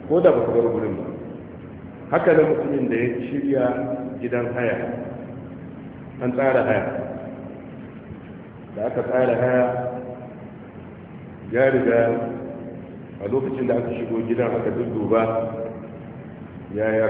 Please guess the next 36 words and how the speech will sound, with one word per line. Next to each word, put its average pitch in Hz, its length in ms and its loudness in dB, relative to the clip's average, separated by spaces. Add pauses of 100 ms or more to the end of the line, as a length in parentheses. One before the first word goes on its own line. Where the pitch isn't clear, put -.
ka 127 120 4
yarda? 120 320 2
Eh, 117 160 4
na 117 100 4
yarda. 110 400 2 (1800)
Saboda 117 300 6
haka 113 220 0
sai 113 160 2
ya 113 60 2
ɗebo 117 420 2
kaya, 120 340 4 (560)
ana 131 240 2
tsaye, 123 320 2
sai 127 260 0
ce 123 80 -2
a 110 140 0
ɗebo 117 340 2
kaya 120 220 2
a 117 160 2
zuba 113 200 0
a 98 120 2
gidan. 104 240 2 (640)
Aka 113 220 -4
sanya 117 260 2
gado, 117 320 2 (320)
kujeru 104 480 0
da 101 140 -2
sauransu. 117 480 2 (2000)
Kafin 110 320 2
mai 123 120 6
gida 120 200 4
ya 117 120 4
ce, 117 540 0
"Kai, 120 140 2
na 113 140 2
fasa 117 300 2